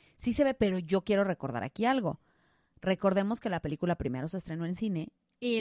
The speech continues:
Speaker 2: luego
Speaker 1: luego se
Speaker 2: ya.
Speaker 1: reestrenó en la televisión.
Speaker 2: Sí, claro, podían ahí
Speaker 1: Entonces,
Speaker 2: meterle algo.
Speaker 1: puede ser que para el momento de, de la, de la edición para televisión,
Speaker 2: La hayan
Speaker 1: pues,
Speaker 2: puesto.
Speaker 1: la hayan puesto, la hayan, o la hayan quitado, si sí sucedió en realidad.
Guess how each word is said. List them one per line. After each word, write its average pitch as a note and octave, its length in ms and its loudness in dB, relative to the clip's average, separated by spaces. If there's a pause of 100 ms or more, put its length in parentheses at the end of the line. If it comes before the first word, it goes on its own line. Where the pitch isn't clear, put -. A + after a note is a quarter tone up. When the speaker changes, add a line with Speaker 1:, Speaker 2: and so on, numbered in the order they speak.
Speaker 2:
luego A3+ 160 4
Speaker 1:
luego C#4 320 6
se G#3 100 0
Speaker 2:
ya. G3+ 80 2
Speaker 1:
reestrenó D3 420 -2
en C#3 200 -2
la C#3+ 180 -2
televisión. F#3+ 580 0
Speaker 2:
Sí, G3+ 40 -2
claro, A3+ 260 -2
podían G3+ 400 -2
ahí G3+ 60 6
Speaker 1:
Entonces, G#3+ 240 4
Speaker 2:
meterle G#3+ 340 -4
algo. G#3+ 140 4
Speaker 1:
puede A3 400 6
ser B3+ 260 2
que - 160 2
para D3+ 320 2
el D#3+ 120 4
momento G3 640 2
de, E3+ 520 2 (720)
de F3 200 0
la, E3+ 480 0 (1300)
de F3+ 140 4
la F3+ 100 4
edición F3 420 0
para D3 200 -6
televisión, A#3 580 -2
Speaker 2:
La A#3 200 -2
hayan G#3 260 0
Speaker 1:
pues, G#3+ 160 0
Speaker 2:
puesto. F3+ 160 -4
Speaker 1:
la F3+ 80 2
hayan E3 300 -2
puesto, F#3+ 400 -4
la C3+ 100 -6
hayan, D3 320 -4
o F3+ 100 4
la F#3+ 100 6
hayan F#3 220 0
quitado, A#3 420 2
si F3 160 -12
sí F3+ 200 -10
sucedió D#3+ 440 2
en F3+ 60 0
realidad. D4 360 4